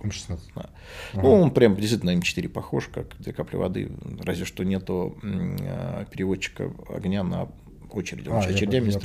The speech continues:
Speaker 1: понял. Для С Ш А произведённый,
Speaker 2: Да, да,
Speaker 1: который
Speaker 2: да.
Speaker 1: для
Speaker 2: Прекрасное
Speaker 1: гражданского.
Speaker 2: оружие,
Speaker 1: Мгм.
Speaker 2: замечательное, мне очень понравилось с ним работать. Правда, был момент такой, мы готовимся к съёмкам, в-, всё, я стою, значит, на площадке, камера уже в-, в-, начинает, то есть, говорит, мотор, мотор, камера, я готов. И мне, надо сказать, начали. Я,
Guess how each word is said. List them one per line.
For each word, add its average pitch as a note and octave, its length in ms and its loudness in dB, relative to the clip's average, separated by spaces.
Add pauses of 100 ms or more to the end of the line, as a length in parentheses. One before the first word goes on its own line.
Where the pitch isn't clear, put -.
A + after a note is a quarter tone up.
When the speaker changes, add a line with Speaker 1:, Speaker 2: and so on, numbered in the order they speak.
Speaker 1:
понял. F2+ 80 -2
Для G#2+ 100 0
С - 120 -4
Ш G2+ 200 -2
А E2+ 40 -4
произведённый, E2+ 540 -6
Speaker 2:
Да, F2+ 200 6
да, - 100 -4
Speaker 1:
который - 280 -4
Speaker 2:
да. E2+ 60 -4
Speaker 1:
для F2+ 100 -2
Speaker 2:
Прекрасное D3 580 8
Speaker 1:
гражданского. A2 60 4
Speaker 2:
оружие, E3+ 360 4
Speaker 1:
Мгм. A#2+ 80 0
Speaker 2:
замечательное, A2+ 580 0
мне G#2 100 2
очень - 120 -6
понравилось G#2 300 2
с - 80 -8
ним G#2 80 -2
работать. A2 420 -2
Правда, G2+ 320 2
был G2+ 220 -2
момент A2+ 380 2
такой, - 260 -2
мы F2+ 140 -2
готовимся F2+ 420 -2
к - 60 -14
съёмкам, G#2 580 -2 (100)
в-, G2+ 120 -10
всё, G#2 260 -4
я F2+ 100 -4
стою, F2 380 -4
значит, F2 280 -10
на F2+ 60 -6
площадке, - 560 -6 (560)
камера G2 340 8
уже F2 280 2
в-, F2 500 -10
в-, - 40 -8
начинает, G#2+ 520 0
то - 140 -10
есть, F#2 140 -2
говорит, F2+ 200 -4
мотор, A2 460 8
мотор, F#2+ 400 0
камера, B2+ 380 4
я G#2 60 0
готов. G#2 360 -2 (460)
И B2 140 6
мне, D3 240 8
надо D3+ 160 8
сказать, C3 220 4
начали. A#2+ 400 10
Я, G#2 220 10